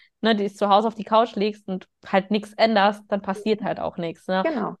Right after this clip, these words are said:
Speaker 1: Und du hast halt wirklich von Anfang an die Sachen wirklich so, so großartig umgesetzt, ähm, und deswegen hattest du halt natürlich auch die wahnsinnig schnellen Erfolge, ne?
Speaker 2: Mhm.
Speaker 1: Du selbst gesagt hast, schon nach einer Woche dann keinen Heißhunger mehr, eine super Verdauung, ne? Das,
Speaker 2: Ja.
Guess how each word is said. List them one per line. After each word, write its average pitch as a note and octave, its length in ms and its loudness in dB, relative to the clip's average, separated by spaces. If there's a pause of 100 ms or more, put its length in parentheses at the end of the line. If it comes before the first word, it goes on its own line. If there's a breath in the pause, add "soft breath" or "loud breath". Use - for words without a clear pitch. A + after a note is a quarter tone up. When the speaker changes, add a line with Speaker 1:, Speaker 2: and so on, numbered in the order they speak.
Speaker 1:
Und G3+ 120 -2
du G3+ 100 -2
hast G#3 220 0
halt F#3 140 2
wirklich F#3+ 260 -4
von G3 160 -2
Anfang F#3+ 320 -4
an G3+ 140 -2
die F#3+ 80 -4
Sachen G3 340 -2
wirklich F#3 340 -8
so, G#3+ 520 0
so G3+ 200 0
großartig F#3 640 -4
umgesetzt, F3 720 -2
ähm, F3+ 340 -2 (540)
und A3+ 160 -2
deswegen G3+ 320 0
hattest F#3+ 260 -2
du G#3+ 80 2
halt G#3 120 2
natürlich G#3+ 400 -2
auch - 100 -2
die G3 180 -2
wahnsinnig F#3 440 -2
schnellen G3 240 0
Erfolge, F3 640 2
ne? F#3 180 -4 (100)
Speaker 2:
Mhm. G3 220 0
Speaker 1:
Du F#3 80 -4
selbst F#3+ 300 2
gesagt G3 340 2
hast, F#3 140 -8
schon F#3+ 100 -2
nach F#3 120 -4
einer G3 260 0
Woche G3+ 220 0
dann F#3 160 2
keinen F#3+ 320 0
Heißhunger A3+ 440 0
mehr, A3+ 200 2
eine G#3 140 2
super A3 260 2
Verdauung, G3+ 640 2 (340 loud breath)
ne? G3+ 80 -2
Das, G#3 280 0
Speaker 2:
Ja. - 140 -8